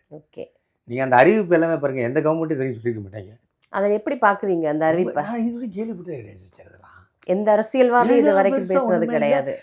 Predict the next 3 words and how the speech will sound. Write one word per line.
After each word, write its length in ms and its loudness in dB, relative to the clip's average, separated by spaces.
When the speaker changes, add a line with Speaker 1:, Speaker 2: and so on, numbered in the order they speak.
Speaker 2:
சொன்னதை 600 -2
செஞ்சாங்களான்னு 960 2
தெரியாதுல்ல. 500 0